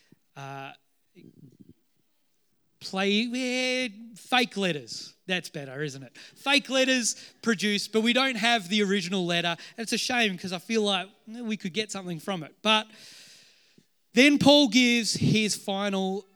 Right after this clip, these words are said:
sign-off. So that's kind of the last chapter. Tells us to pray, pray for him, pray for us, and then kind of gives a bit of a shout out. Listen to these people.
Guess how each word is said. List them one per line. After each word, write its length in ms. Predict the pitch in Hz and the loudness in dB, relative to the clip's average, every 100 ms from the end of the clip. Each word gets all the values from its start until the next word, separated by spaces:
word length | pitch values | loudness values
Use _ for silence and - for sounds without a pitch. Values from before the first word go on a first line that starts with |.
| - | -4
sign-off. 840 | - 175 165 151 123 - - - _ - _ _ _ _ _ _ _ _ _ _ _ _ - | -2 0 -2 -4 -6 -14 -20 -20 _ -20 _ _ _ _ _ _ _ _ _ _ _ _ -14
So 160 | - | -2
that's 160 | 254 311 | 0 2
kind 220 | 294 294 | 2 0
of 80 | 269 | 0
the 60 | 220 | 0
last 300 | 208 208 - | 0 -2 0
chapter. 480 | 196 202 208 208 202 _ _ _ _ _ _ | 0 0 -6 -8 -12 _ _ _ _ _ _
Tells 260 | - 226 202 | 0 2 2
us 220 | 220 - | -2 -4
to 120 | - | -6
pray, 600 | 202 202 175 175 190 185 - _ _ _ _ _ - | -4 -4 -2 -2 -4 -6 -12 _ _ _ _ _ -8
pray 180 | 170 | -6
for 120 | 165 156 | -2 -4
him, 560 | 143 226 233 226 226 - _ _ _ _ | 2 2 2 -2 -10 -14 _ _ _ _
pray 200 | - 175 | -10 -6
for 160 | 160 175 - | -6 -8 -6
us, 640 | 185 196 185 - - - _ _ _ _ _ _ _ _ - | -6 -6 -8 -12 -12 -16 _ _ _ _ _ _ _ _ -8
and 100 | 185 | -2
then 160 | 196 196 | -2 -2
kind 220 | 202 202 | -2 0
of 80 | 175 | 0
gives 200 | 185 160 | -2 -8
a 40 | |
bit 160 | 156 180 | -6 -6
of 80 | 160 | -4
a 40 | |
shout 300 | - 147 139 | -6 -8 -12
out. 120 | 139 | -6
Listen 260 | 175 180 185 | -6 -4 -6
to 100 | 156 | -8
these 220 | 165 151 | -8 -8
people. 400 | - 139 - 104 | -10 -14 -14 -20